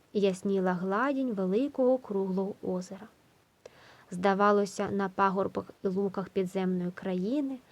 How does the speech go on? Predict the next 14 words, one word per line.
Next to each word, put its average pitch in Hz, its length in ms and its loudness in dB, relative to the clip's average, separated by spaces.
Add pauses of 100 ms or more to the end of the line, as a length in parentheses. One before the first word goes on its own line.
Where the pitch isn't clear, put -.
(280)
панує 202 480 2 (100)
осінь. 202 500 -2 (800)
Листя 196 500 6
на 196 140 -2
деревах 190 640 -2
і 196 80 -4
кущах 196 480 -2
було 190 280 0
багряне, 196 720 -2 (400)
рожеве, 214 720 2 (300)
оранжеве, 226 840 2 (440)
а 202 140 4
польові 190 440 2
трави 269 500 0